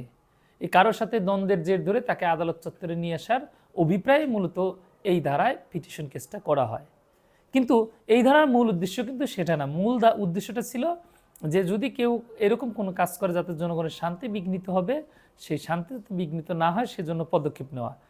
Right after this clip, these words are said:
এটার বেশি বেশি অ্যাবিউজ হয়, এজন্য আমি বললাম যে বেশিরভাগ ক্ষেত্রেই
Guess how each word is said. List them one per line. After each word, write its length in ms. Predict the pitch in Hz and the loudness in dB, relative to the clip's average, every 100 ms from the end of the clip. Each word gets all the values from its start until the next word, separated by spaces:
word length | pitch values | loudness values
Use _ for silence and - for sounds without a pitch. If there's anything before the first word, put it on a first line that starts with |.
| - - - | -20 -20 0
এটার 260 | 190 233 208 | 6 6 6
বেশি 320 | 190 190 247 | 4 2 0
বেশি 220 | 269 269 | -2 2
অ্যাবিউজ 380 | 254 175 208 226 208 | 6 6 4 2 2
হয়, 120 | 254 196 | 4 4
এজন্য 200 | 170 220 | 2 0
আমি 140 | 247 220 | 0 0
বললাম 340 | 175 175 170 170 | 0 2 0 0
যে 120 | 170 156 | 0 0
বেশিরভাগ 480 | 170 175 208 233 233 | -2 -2 -4 -6 -6
ক্ষেত্রেই 500 | 165 - 147 180 | -14 -12 -4 -2